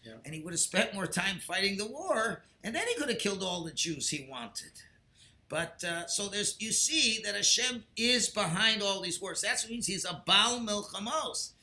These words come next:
Speaker 2: He fights the wars, but not in ways we can see so easily. Yes, Stan?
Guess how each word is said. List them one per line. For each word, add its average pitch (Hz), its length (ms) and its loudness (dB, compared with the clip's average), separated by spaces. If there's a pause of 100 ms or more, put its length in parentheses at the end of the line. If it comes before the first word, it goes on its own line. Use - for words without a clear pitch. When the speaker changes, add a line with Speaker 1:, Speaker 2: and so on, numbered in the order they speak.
(220)
Speaker 2:
He 180 180 -2
fights 294 520 6
the 208 120 -2
wars, 254 760 2 (280)
but 196 240 -2
not 233 280 4
in 214 100 -6
ways 208 280 2
we 190 120 -6
can 170 160 -6
see 170 180 2
so 170 280 2
easily. 113 340 -2
Yes, 190 260 2
Stan? 156 460 0